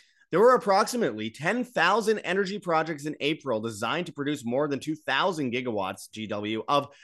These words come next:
collective power waiting for permits from federal and state agencies to connect to electric grids across the United States. The problem is that is nearly twice the collective electricity output of the twelve hundred and fifty G W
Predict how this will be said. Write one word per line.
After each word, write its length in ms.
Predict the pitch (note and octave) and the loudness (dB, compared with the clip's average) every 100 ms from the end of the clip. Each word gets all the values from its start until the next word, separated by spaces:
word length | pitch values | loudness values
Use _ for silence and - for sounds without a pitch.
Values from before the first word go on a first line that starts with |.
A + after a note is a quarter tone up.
| - - | -20 -10
collective 540 | C#3+ A#2+ G#3 - G#3+ | -4 2 0 2 0
power 480 | E3+ D3 C#3 C#3+ - | 2 0 2 0 -2
waiting 340 | A#2 C3+ D3+ | -2 0 0
for 120 | D#3 C#3 | -4 -6
permits 420 | D#3 E3 C3+ - | 0 0 0 -6
from 140 | B2+ | -12
federal 400 | - C3+ C#3+ D3 | -2 0 0 0
and 100 | D3 | -2
state 300 | - A2 A2 | -4 -6 -6
agencies 680 | B2 E3+ E3+ D3 A2 G#2+ A2 _ _ _ - | -2 -2 -2 -6 -4 -6 -6 _ _ _ -4
to 140 | D#3+ | -4
connect 520 | D#3 G3 C#3+ C3+ - - | 0 2 2 -2 -6 -10
to 280 | C3 B2 - | -4 -4 -2
electric 500 | B2+ G#2+ - A#2+ G#2 | -2 -2 -2 -6 -4
grids 400 | C#3 F3 C3 - | 2 4 2 -2
across 480 | A2 - G2+ G2 - | -14 -8 -6 -6 -8
the 60 | |
United 340 | G#2 F#2 F2 F#2 | -10 -10 -12 -14
States. 480 | - F3 C#3 - - _ _ _ _ - | -2 0 0 -6 -20 _ _ _ _ -14
The 80 | C3 | -6
problem 400 | D#3+ G#3+ C4+ F#3 | 2 4 4 4
is 320 | A2+ C3 - _ _ _ | 0 -2 -8 _ _ _
that 180 | - F3 | 2 4
is 160 | A#3 E3+ | 4 4
nearly 320 | F3+ F#3 E3 | 0 2 0
twice 540 | - - C#3 F#3 A3 - | -4 -4 2 2 2 -4
the 140 | F3 | -8
collective 600 | - D3+ C#3+ E3+ - F3 | -4 -2 0 0 -2 -4
electricity 800 | - D#3 D#3+ - E3+ D#3+ E3 D#3+ - | -2 0 0 -2 -6 -6 -6 -8 -2
output 540 | E3+ G3 - G#2 - _ _ _ _ | -2 -2 -4 -4 -4 _ _ _ _
of 260 | B2 C3+ B2 A2+ | -2 -2 -2 -6
the 160 | C3 | -6
twelve 340 | B2 C#3+ D3 D3 | -6 0 0 0
hundred 220 | D3 D3 | -4 -4
and 100 | C#3 | -2
fifty 260 | C#3+ C#3+ | -4 -2
G 160 | A2+ C3+ | -6 -4
W 500 | B2+ B2 A#2+ A#2+ | 0 0 0 -2